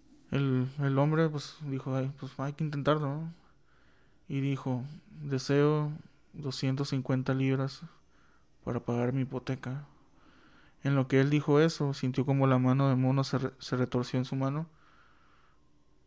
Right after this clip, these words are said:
bajando un dedo. El hombre se asustó y la soltó, y la pata cayó en el suelo, pero notó de que sí se había movido. No habían pasado ni cinco minutos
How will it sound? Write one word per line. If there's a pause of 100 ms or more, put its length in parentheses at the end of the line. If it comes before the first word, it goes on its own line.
(760)
bajando
un
dedo. (360)
El
hombre
se
asustó
y
la
soltó, (840)
y
la
pata
cayó
en
el
suelo, (1120)
pero
notó
de
que
sí
se
había
movido. (2750)
No
habían
pasado
ni
cinco
minutos